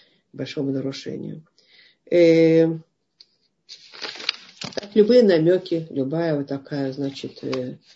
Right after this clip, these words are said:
э, как бы подножка, подставленная другому, рассказывать хорошее о человеке перед его ненавистниками, это пыль злословия, которая обязательно будет побуждать к тому, что ненавистник расскажет плохое о том-то. А ненавистники есть.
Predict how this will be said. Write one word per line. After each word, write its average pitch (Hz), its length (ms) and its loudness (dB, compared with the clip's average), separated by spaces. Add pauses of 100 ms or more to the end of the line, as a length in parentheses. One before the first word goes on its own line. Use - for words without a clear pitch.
(480)
э, 131 560 -8 (920)
как - 200 -20
бы 131 520 -10
подножка, 185 480 0
подставленная 131 640 -6
другому, 135 640 -8
рассказывать 143 640 -4
хорошее 160 480 0
о 139 40 -8
человеке 135 460 -4
перед 139 260 -2
его 147 340 0 (200)
ненавистниками, 139 920 -4 (340)
это 196 340 0
пыль 220 200 4
злословия, 214 540 2
которая 143 260 -4
обязательно 165 380 -2
будет 147 220 -4
побуждать 143 760 -4 (420)
к - 100 -20
тому, 147 300 0
что 185 160 -8
ненавистник 147 540 -2
расскажет 139 460 -10
плохое 131 460 -8
о - 20 -10
том-то. 120 360 -10
А 139 40 -4
ненавистники 226 600 -4
есть. 180 380 -6